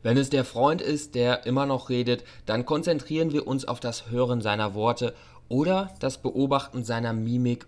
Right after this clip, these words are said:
und Gestik, denn häufig drücken diese viel mehr aus als die Worte. Tipp Nummer drei lautet, beobachte deinen Geist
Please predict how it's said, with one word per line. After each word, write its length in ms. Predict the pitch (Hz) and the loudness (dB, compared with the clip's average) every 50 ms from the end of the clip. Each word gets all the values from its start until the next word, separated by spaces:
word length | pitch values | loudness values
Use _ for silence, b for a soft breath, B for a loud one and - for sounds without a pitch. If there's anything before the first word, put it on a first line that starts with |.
| - | -12
und 300 | - 104 101 104 98 - - | -8 -6 -6 -6 -8 -10 -12
Gestik, 680 | - 98 92 110 113 120 120 - - - 113 107 B B B B B B - | -14 -10 -6 -4 -2 -2 -2 -4 -4 -4 -4 -4 B B B B B B -2
denn 180 | 113 117 117 | 0 0 2
häufig 320 | 127 135 147 151 170 165 - | 4 2 2 2 0 -4 -4
drücken 320 | 131 143 - - 151 139 | -4 -4 -2 -2 -2 -2
diese 260 | 143 156 143 151 143 | -2 -2 -2 -2 -2
viel 280 | - - - 165 180 190 | -4 -6 -4 -2 0 0
mehr 340 | 185 165 156 156 139 - - | 2 2 0 -2 -2 -2 -2
aus 340 | 127 127 131 131 - - - - | -2 0 -2 -2 -6 -10 -14 -12
als 320 | 113 120 117 - - - | -10 -10 -10 -10 -10 -8
die 240 | 120 113 107 101 101 | -8 -8 -8 -6 -6
Worte. 400 | 104 104 98 - - - - - - - - - - - - - _ _ _ _ - - | -6 -6 -6 -8 -10 -14 -18 -20 -20 -20 -20 -20 -20 -20 -20 -20 _ _ _ _ -18 -12
Tipp 200 | - - - - | -10 -10 -8 -4
Nummer 240 | 107 101 101 98 95 | -4 -2 -2 -2 -2
drei 240 | - 101 110 117 | -2 0 2 2
lautet, 460 | 117 117 110 113 110 - 117 110 - B B B B B B - | 4 4 4 4 4 2 -2 -4 -4 B B B B B B -6
beobachte 760 | - 120 - - 139 147 139 139 139 135 - - - 127 120 | -4 -4 0 2 2 2 2 2 -2 -2 -4 -6 -6 -4 -4
deinen 460 | 107 110 104 104 107 107 107 107 98 | -2 -2 -2 -2 -2 -2 -4 -6 -4
Geist 520 | 92 113 113 113 120 120 120 - - - | -2 0 0 2 0 0 -2 -6 -10 -20